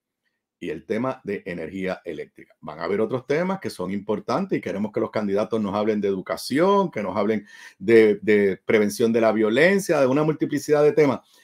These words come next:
Pero por lo que ha pasado y está pasando en Puerto Rico, esos dos temas, corrupción y energía, energía con sus diferentes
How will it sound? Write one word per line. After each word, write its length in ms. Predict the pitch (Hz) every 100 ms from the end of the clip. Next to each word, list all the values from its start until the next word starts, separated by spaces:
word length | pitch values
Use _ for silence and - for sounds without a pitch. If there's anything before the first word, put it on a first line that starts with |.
| - _
Pero 480 | 143 180 196 185 - -
por 240 | 127 123
lo 160 | 123 117
que 160 | 120
ha 120 | 135 151
pasado 680 | 160 - - 185 175 160
y 80 | 131
está 360 | 123 - 151 160
pasando 540 | 151 135 160 156 151
en 120 | 151
Puerto 320 | 147 147 160 170
Rico, 440 | 185 175 127 -
esos 220 | 135 190
dos 180 | 185 190
temas, 260 | 139 110 -
corrupción 600 | 110 110 - 196 202 202 _ _ _ _
y 120 | 127 131
energía, 560 | 127 123 190 156 117 104
energía 340 | 107 101 143
con 140 | 147
sus 120 | 139 120
diferentes 560 | 110 110 120 120 127